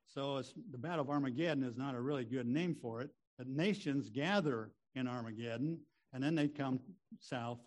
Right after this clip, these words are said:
and they attack, uh, Jerusalem. So the attack on Jerusalem, they move down from the plain of Megiddo, uh, the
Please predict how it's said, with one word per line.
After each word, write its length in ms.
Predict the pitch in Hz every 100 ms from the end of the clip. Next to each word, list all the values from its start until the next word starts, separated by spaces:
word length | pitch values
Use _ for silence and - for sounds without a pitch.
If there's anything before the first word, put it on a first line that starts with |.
| 175 _ _ _ -
and 200 | 131 123
they 100 | 123
attack, 360 | 120 127 123 - _ _ _ _ _ 127
uh, 140 | 117 110
Jerusalem. 560 | 120 131 139 - 104 - _ _ _ _
So 140 | 135 123
the 60 | 123
attack 360 | 139 151 147
on 160 | 131 117
Jerusalem, 760 | 120 139 156 - 156 156 156 - _ _ _ _ _ _ _ _ -
they 60 | 113
move 240 | 127 135
down 300 | 131 135 131
from 140 | 127 120
the 80 |
plain 280 | 113 143 135
of 100 | 131
Megiddo, 560 | 120 110 135 127 123 120 117 _ _ _ _ -
uh, 40 | 117 107
the 140 | 107